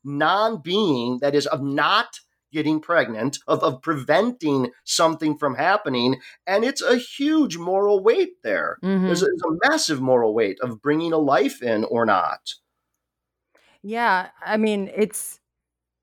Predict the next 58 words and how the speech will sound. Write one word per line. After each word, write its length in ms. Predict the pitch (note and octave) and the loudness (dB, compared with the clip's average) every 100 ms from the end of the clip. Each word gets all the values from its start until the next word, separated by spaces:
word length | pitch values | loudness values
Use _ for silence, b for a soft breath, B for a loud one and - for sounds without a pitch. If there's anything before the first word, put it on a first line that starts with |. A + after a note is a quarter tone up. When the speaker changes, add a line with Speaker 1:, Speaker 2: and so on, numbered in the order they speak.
| _ _ _ _ _ _ - | _ _ _ _ _ _ -6
Speaker 2:
it, 160 | G#3+ | -6
well, 180 | A3 B3+ | 0 0
and 100 | A#3 | 0
that 100 | B3 | 0
also, 420 | G#3+ A3 G#3+ D3 C#3+ | 2 0 -2 -8 -8
right, 260 | G3+ G3+ F#3+ | 2 2 2
that 140 | F3+ | -2
gets 200 | F#3 - | -2 -4
us 160 | F3 F3 | -4 -2
into 240 | E3+ F3 | 0 0
this 240 | D#3 D3+ D#3+ | 0 0 0
idea 400 | D3+ E3 D#3+ D3+ | 0 0 0 0
of 80 | |
language, 500 | C#3+ D3 E3 C3+ C#3 - - | 0 -2 -2 -2 -4 -10 -10
of 120 | D3 | -4
language, 420 | D3+ F3+ C#3+ C3 D#3 | 0 2 2 0 0
which 140 | D#3+ | 0
is 80 | D#3 | 4
actually 260 | D#3 - | 2 2
chapter 320 | D3 D3 - C#3 | 2 2 2 -2
three. 340 | A#3+ C4 - | 4 4 2
So 320 | - E3+ D3 - | 0 0 0 0
language 420 | E3+ F3 E3 D#3 | -2 2 2 0
is 80 | D3 | 0
kind 240 | D#3+ D3+ | 2 2
of 80 | C#3+ | 2
the 100 | D#3 | -2
grid 420 | D3+ D3 F3 D#3+ | -2 0 2 2
that 260 | D3 D3 - | 0 -2 0
gets 220 | C#3+ - | -2 0
imposed 580 | C#3+ D3 E3 D#3 D3+ - | -2 0 0 2 -2 -2
on 260 | D3 D#3 | -2 0
all 220 | D3+ C#3+ | 0 0
of 160 | C#3 C#3 | -2 -4
these. 520 | D3 C#3 C3+ - - _ _ _ _ _ _ _ _ - | -2 -2 -2 -4 -6 _ _ _ _ _ _ _ _ 0
O-, 120 | G3 - | 0 2
otherwise, 420 | A#3 G#3+ F#3 E3 | 0 2 2 2
what 160 | F3 E3 | -4 -4
would 120 | F3+ | -4
just 140 | G3 F#3+ | -4 -2
be 80 | |
growth 240 | F#3 F#3 F3 | 0 0 0
and 80 | D#3+ | -4
division. 520 | D#3 F3 D#3+ D3 D3 | 0 0 0 -2 -2
We 100 | D#3+ | 0
label 300 | D#3+ D3+ D3+ | 2 2 0
them, 240 | D3+ D3+ | 0 0
we 100 | D3+ | -2
divide 380 | D3+ D3+ D3+ D3+ | -2 0 0 2
them, 240 | D#3 D#3 | 0 0
we 120 | D3+ C#3+ | -2 0
binarize 600 | D3 D3 C#3+ C#3 C#3+ - | 0 2 2 2 0 0
them. 300 | C#3+ C#3+ C#3+ | 0 0 0
And 200 | D#3 D#3 | -2 -2
so 240 | - F3 | -2 0
in 160 | E3+ F3 | 0 0
this 260 | A#3+ F4+ - | 2 2 0
chapter, 600 | - E3+ E3 D#3+ D3+ | 0 0 0 -2 -2